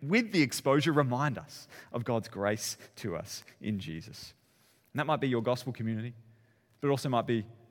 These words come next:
a small group in that gospel community. It might be just any group. Gospel communities exist to help facilitate those relationships. But please,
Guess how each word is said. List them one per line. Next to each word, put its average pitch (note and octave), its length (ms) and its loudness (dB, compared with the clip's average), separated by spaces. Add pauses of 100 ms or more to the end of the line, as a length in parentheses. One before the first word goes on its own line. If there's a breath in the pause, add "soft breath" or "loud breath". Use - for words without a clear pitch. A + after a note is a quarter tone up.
(300)
a - 60 -8
small C3 220 0
group B2 180 2
in D3 140 2
that A#2+ 180 4
gospel B2 260 -2
community. B2 200 -2
It C3+ 40 -4
might C#3 140 4
be B2+ 180 0 (520 loud breath)
just - 220 -8 (180)
any D#3 160 4
group. - 180 -4 (240)
Gospel E3 300 2
communities C#3+ 320 2
exist C3 400 4
to B2+ 80 -4
help C#3 220 2
facilitate B2+ 540 0
those G#2+ 220 -4
relationships. G#2+ 680 -4 (1080 soft breath)
But G2+ 120 -6
please, G#2+ 380 -2